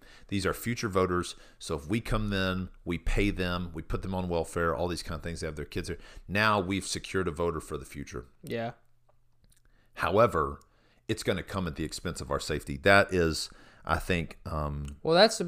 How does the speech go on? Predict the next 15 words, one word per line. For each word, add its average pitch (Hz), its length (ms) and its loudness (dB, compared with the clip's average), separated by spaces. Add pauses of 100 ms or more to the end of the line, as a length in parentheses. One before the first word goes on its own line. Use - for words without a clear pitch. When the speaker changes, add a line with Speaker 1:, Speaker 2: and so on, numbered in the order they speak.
(200)
Speaker 2:
that's 220 220 4
everything 240 420 4
they 135 100 6
do. 117 240 2 (520)
Speaker 1:
Right. 78 260 -2 (800)
Speaker 2:
I 123 120 -2
mean, 143 380 2 (460)
we 131 120 -2
could 143 160 0
go 143 120 6
back 151 220 8
to 165 100 4
the 160 300 6 (460)
vaccine 165 640 2
mandate. 127 520 2